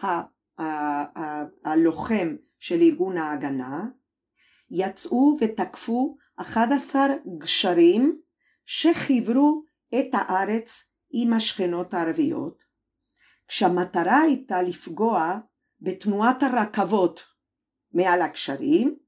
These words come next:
ובעצם לעצור את דרכי האספקה של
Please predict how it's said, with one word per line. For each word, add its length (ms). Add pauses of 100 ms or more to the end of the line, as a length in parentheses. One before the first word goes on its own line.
(340)
ובעצם 720
לעצור 640 (100)
את 120
דרכי 360
האספקה 840 (540)
של 440